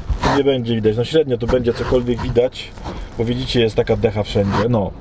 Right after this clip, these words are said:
tam przede mną stoją samochody. Coś tutaj oczywiście, jak zawsze, po prawej stronie się rusza. Nie znacie prawa Murphy'ego, tak?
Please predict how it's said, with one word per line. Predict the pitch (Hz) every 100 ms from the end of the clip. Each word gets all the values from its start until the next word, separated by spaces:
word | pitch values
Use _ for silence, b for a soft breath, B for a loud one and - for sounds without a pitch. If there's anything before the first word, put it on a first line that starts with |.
| -
tam | 143 139
przede | 135 135 135
mną | 127 117
stoją | - 131 120
samochody. | 110 110 110 139 160 147 151 147 143 B B B B - -
Coś | 131
tutaj | 120 139 127
oczywiście, | 123 127 135 143
jak | 127
zawsze, | 127 143 - 131
po | 123 113
prawej | 143 143 135
stronie | 123 135 135 131
się | 139
rusza. | 135 127 113
Nie | 101 120
znacie | 143 143 120
prawa | 120 117
Murphy'ego, | 117 110 120 101
tak? | 95 113